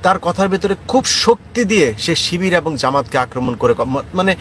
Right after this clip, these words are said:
তার ভাবটা দেখে মনে হচ্ছে যে বিএনপির প্রতি তার খুব বেশি রাগ নাই। শিবির, জামাত, শিবির, জামাত সন্ত্রাসী সংগঠন, এই সেই এগুলি বলে সে বক্তব্য, বক্তব্যগুলো দিচ্ছে। তার মানে হচ্ছে জামায়াত এবং শিবির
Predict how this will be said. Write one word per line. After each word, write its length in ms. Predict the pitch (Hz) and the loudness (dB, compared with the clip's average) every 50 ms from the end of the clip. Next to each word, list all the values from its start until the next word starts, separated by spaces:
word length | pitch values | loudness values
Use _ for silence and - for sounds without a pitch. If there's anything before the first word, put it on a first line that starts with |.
| - - - - - - | -6 -14 -16 -16 -2 0
তার 120 | 180 180 | 0 0
ভাবটা 360 | 139 143 160 - - - 190 | 2 0 0 0 2 0 0
দেখে 200 | 170 180 165 196 | 0 0 -2 -2
মনে 220 | 190 175 175 180 190 | 0 2 2 2 2
হচ্ছে 220 | 190 185 - 196 | 0 0 -2 -2
যে 100 | 180 202 | -2 -2
বিএনপির 460 | 170 147 180 190 190 185 170 202 185 | -2 0 0 0 0 2 0 -2 0
প্রতি 180 | 170 190 180 185 | 0 -2 -4 0
তার 160 | - 196 196 185 - | 0 0 0 0 -2
খুব 160 | - 214 175 139 | -2 -4 0 2
বেশি 260 | 165 175 - 185 185 | 2 4 4 4 4
রাগ 220 | 156 139 131 117 113 | 2 2 2 0 -2
নাই। 180 | 110 104 104 113 - - - - | -4 -6 -6 -8 -12 -14 -10 -6
শিবির, 500 | - - - 202 208 180 226 226 185 147 | -4 -2 0 0 0 0 0 -2 -2 0
জামাত, 420 | - 170 156 156 151 139 120 - | 0 0 2 2 2 0 0 -2
শিবির, 300 | - - 170 175 185 165 | -4 -4 -4 -4 -4 -4
জামাত 360 | 143 170 160 160 170 170 170 | -2 -2 0 0 0 -2 -4
সন্ত্রাসী 560 | - - - 143 143 131 123 151 151 - 160 | -6 -6 -6 -6 -4 -4 -4 -4 -4 -4 -6
সংগঠন, 520 | 151 - - 135 139 139 139 147 - 156 147 | -6 -4 -4 -4 -4 -4 -4 -4 -4 -4 -4
এই 120 | 143 147 | -2 -4
সেই 180 | 143 - 185 175 | -2 -2 0 0
এগুলি 320 | 165 143 135 147 139 143 | -2 0 0 0 0 0
বলে 240 | 127 123 123 120 120 | 2 2 2 2 2
সে 140 | 113 - 120 | 2 0 0
বক্তব্য, 440 | 113 110 - - 120 104 104 104 101 - - - - - - - - | -2 -2 -2 -2 -4 -4 -4 -6 -10 -10 -12 -14 -16 -14 -14 -2 0
বক্তব্যগুলো 500 | 120 117 - - 117 110 107 110 113 110 | 0 0 0 -4 -6 -2 -2 0 0 0
দিচ্ছে। 260 | 104 104 101 - - - - | 0 0 -2 -4 -6 -2 0
তার 220 | 147 151 170 175 | 2 2 2 2
মানে 280 | 147 131 131 156 190 202 | 2 2 2 4 6 6
হচ্ছে 380 | 196 196 - - 160 143 135 135 - - - - - - - - - - - - - - - - - - 113 104 | 6 4 4 2 0 0 0 0 -6 -14 -20 -20 -20 -20 -20 -18 -18 -18 -18 -18 -18 -20 -20 -20 -16 -14 -4 0
জামায়াত 420 | - 143 143 165 180 190 185 156 | 0 2 2 2 2 2 2 2
এবং 220 | 185 170 175 185 165 | 0 0 0 -2 -4
শিবির 440 | - - - 170 160 190 202 208 | -2 -2 -2 -2 0 0 0 0